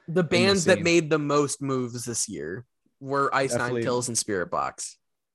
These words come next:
Speaker 2: Definitely, definitely did. Huge growth from both of those bands.
Speaker 1: Yeah.
Speaker 2: And they're well represented in these albums.
Speaker 1: Absolutely. Honestly, I need Spiritbox and Ice Nine Kills to go on tour together.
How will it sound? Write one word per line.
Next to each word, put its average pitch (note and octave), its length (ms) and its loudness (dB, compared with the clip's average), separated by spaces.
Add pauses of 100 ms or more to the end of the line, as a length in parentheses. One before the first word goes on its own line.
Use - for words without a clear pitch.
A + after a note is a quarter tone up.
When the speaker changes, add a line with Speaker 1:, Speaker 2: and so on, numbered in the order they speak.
(140)
Speaker 2:
Definitely, G#2 480 -4 (120)
definitely G#2+ 360 -6
did. F#2 280 -10 (440)
Huge A#2 360 -6
growth A2 340 -2
from G#2 220 -10
both G2 280 -10
of G2+ 80 -10
those G2 180 -10
bands. F#2+ 540 -12 (240)
Speaker 1:
Yeah. A#2 280 -4
Speaker 2:
And G2 240 -6
they're G#2+ 140 -2
well A#2+ 240 2
represented G#2 640 -6
in F#2+ 120 -10
these F#2+ 200 -12
albums. F#2+ 460 -12 (520)
Speaker 1:
Absolutely. C3+ 720 0 (320)
Honestly, F#3+ 600 4 (960)
I D3+ 80 4
need E3 160 4
Spiritbox C3 680 4
and A#2+ 140 -4
Ice A#2 240 -2
Nine A#2 120 -2
Kills A2+ 240 -2
to A#2 60 -4
go A2+ 120 2
on A2 100 0
tour A2 180 0
together. G2+ 420 2